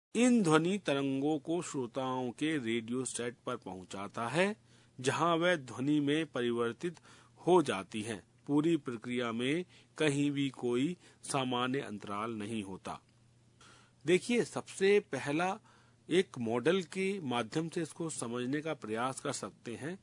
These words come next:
जहां पे पहला जो सर्कल है, उसको स्टूडियो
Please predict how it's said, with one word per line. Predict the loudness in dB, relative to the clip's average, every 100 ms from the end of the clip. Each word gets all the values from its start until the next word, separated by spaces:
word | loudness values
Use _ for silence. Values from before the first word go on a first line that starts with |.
| -6
जहां | -4 -4 -6
पे | -4 -6
पहला | -6 -6 -6 -2 0 0
जो | 0 -4 -4 _ -4
सर्कल | -4 0 0 2
है, | 0
उसको | -4 -6 -2 -2
स्टूडियो | -2 -6 -4 -2 0 4 4